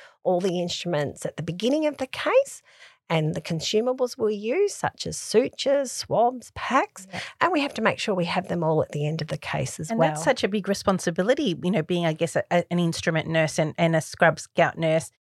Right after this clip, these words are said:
Speaker 2: having that accountability of all the surgical equipment that's present there,
Speaker 1: Yeah.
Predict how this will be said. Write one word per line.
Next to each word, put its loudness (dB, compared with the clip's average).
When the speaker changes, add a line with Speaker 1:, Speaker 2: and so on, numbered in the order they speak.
Speaker 2:
having 2
that 4
accountability 0
of -2
all 0
the -2
surgical 0
equipment -2
that's 2
present 0
there, 4
Speaker 1:
Yeah. -8